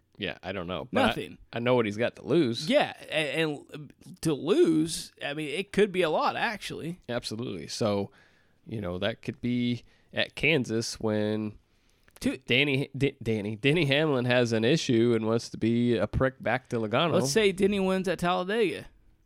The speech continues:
Speaker 1: Yeah.
Speaker 2: And he goes into Kansas, nothing to lose, literally nothing to lose.
Speaker 1: Yeah. Yeah. I mean, he
Speaker 2: He
Speaker 1: could
Speaker 2: can
Speaker 1: play
Speaker 2: keep
Speaker 1: blocker. He could
Speaker 2: Yeah.
Speaker 1: make Logano's life living hell. So
Speaker 2: Yeah.
Speaker 1: I don't know. I never really heard anything from Logano on it. I,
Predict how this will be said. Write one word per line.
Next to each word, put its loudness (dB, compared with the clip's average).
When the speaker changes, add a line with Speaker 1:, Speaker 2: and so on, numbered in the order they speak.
Speaker 1:
Yeah. -6
Speaker 2:
And -2
he 0
goes 2
into -4
Kansas, -2
nothing -2
to 0
lose, 0
literally 4
nothing -4
to -6
lose. -8
Speaker 1:
Yeah. -10
Yeah. 0
I -10
mean, -8
he -6
Speaker 2:
He -6
Speaker 1:
could -4
Speaker 2:
can -12
Speaker 1:
play 4
Speaker 2:
keep -2
Speaker 1:
blocker. 0
He -2
could -2
Speaker 2:
Yeah. -2
Speaker 1:
make 2
Logano's -2
life -6
living -4
hell. -2
So -6
Speaker 2:
Yeah. -2
Speaker 1:
I 4
don't 4
know. 6
I 6
never 2
really 4
heard -2
anything 0
from -4
Logano -4
on -4
it. -12
I, -8